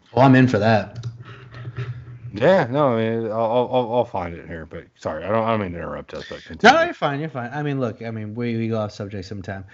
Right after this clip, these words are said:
Speaker 1: But anyway, all right, going back on to this, to this film, Krasinski, he wanted to put his whole self in this film. He studied a ton of horror films, um,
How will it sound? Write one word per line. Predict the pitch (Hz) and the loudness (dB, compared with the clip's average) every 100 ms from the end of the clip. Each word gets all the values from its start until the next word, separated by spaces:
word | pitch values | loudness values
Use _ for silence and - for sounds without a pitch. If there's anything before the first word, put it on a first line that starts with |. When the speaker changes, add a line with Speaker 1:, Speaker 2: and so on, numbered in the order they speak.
| - - | -18 2
Speaker 1:
But | 160 | 6
anyway, | 170 143 123 123 | 8 8 6 4
all | 127 | 2
right, | 110 110 | 2 0
going | 185 214 | 0 2
back | 190 147 - | 2 0 0
on | 113 107 | -4 -4
to | 123 | -6
this, | 107 107 - - | -4 -4 -6 -14
to | - 110 | -12 -8
this | 107 - | -8 -8
film, | 110 101 | -10 -10
Krasinski, | 101 117 139 139 135 120 113 - - _ | -8 -2 2 2 0 -2 -4 -8 -20 _
he | 123 | 4
wanted | 151 | 6
to | 151 | 6
put | 147 | 4
his | 127 | 2
whole | - 117 | 4 2
self | 117 110 117 | 2 -2 -2
in | |
this | 104 95 | -8 -8
film. | - 98 98 - - _ | -10 -10 -10 -16 -20 _
He | 104 | -10
studied | - 131 117 | -2 0 0
a | 92 | -2
ton | - 151 151 | -2 2 2
of | |
horror | 110 104 98 | 0 -6 -6
films, | 95 98 95 90 - - - _ 104 | -8 -10 -10 -12 -18 -20 -20 _ -4
um, | 107 104 98 | -2 -2 -4